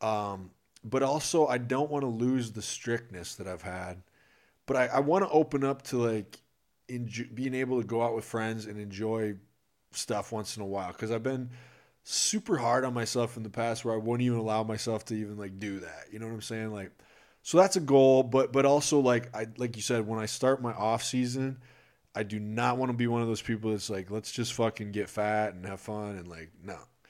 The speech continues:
I, I wanna still train extremely fucking hard. I wanna grow over the off season.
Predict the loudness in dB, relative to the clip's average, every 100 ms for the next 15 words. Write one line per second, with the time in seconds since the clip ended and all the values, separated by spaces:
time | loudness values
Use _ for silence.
0 | -20 _ -6 -2 2 2 2 0 2 0
1 | 2 0 0 0 -4 -6 -8 -6 -4 -4
2 | -2 -2 -2 -4 -2 0 0 -2 -4 -6
3 | -8 -6 0 2 2 0 -4 -4 -4 -4
4 | -8 -8 -10 -12